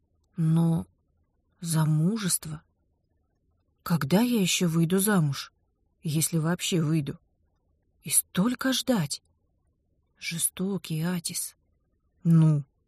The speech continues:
выйди замуж только для того, чтобы прочитать», уверенно советует Санька.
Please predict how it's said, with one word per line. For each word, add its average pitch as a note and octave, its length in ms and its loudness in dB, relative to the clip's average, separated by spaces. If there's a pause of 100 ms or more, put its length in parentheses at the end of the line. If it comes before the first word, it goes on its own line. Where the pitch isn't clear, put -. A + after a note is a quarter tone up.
(560)
выйди B3 440 4
замуж G#3+ 420 2
только A3 300 2
для D#3+ 160 0
того, E3+ 300 2
чтобы F#3 300 0
прочитать», C#3+ 720 -4 (440)
уверенно E3 460 2
советует E3 520 0
Санька. D#3 460 -2